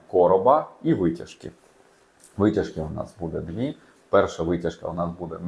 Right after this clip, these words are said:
на кухні, друга у нас буде в ванній кімнаті. Так.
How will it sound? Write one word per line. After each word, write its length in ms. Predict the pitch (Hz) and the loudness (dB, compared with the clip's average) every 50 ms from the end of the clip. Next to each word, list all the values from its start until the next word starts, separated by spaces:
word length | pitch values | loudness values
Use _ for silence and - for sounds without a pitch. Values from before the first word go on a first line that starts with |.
| 90 | -2
на 160 | 101 104 101 | 0 0 0
кухні, 520 | - - - 107 110 113 - - 139 151 156 | 0 -2 -4 -4 -4 -4 -6 -8 -8 -8 -8
друга 400 | 135 - 107 120 135 135 143 139 | -4 -2 0 0 0 0 -2 -4
у 120 | 135 123 | -6 -6
нас 200 | 98 92 110 110 87 80 82 | -4 -6 -6 -6 -6 -12 -16
буде 320 | 92 101 95 95 95 98 95 - _ _ - - - - - - _ _ - - - - _ - | -16 -8 0 2 2 2 2 0 _ _ -20 -20 -20 -20 -20 -20 _ _ -20 -20 -20 -20 _ -6
в 240 | - 87 87 85 82 | -2 0 0 0 4
ванній 380 | 85 98 101 101 95 92 87 85 | 8 8 8 8 8 4 -2 -2
кімнаті. 640 | 85 - 95 92 90 85 80 73 71 - - 78 - _ _ _ _ _ _ _ _ _ _ _ _ _ _ _ _ _ _ _ _ _ - _ _ | -2 -2 -2 0 2 0 0 0 -2 -6 -16 -20 -20 _ _ _ _ _ _ _ _ _ _ _ _ _ _ _ _ _ _ _ _ _ -20 _ _
Так. 420 | - 95 90 80 73 - - - | 4 4 6 6 4 0 -8 -16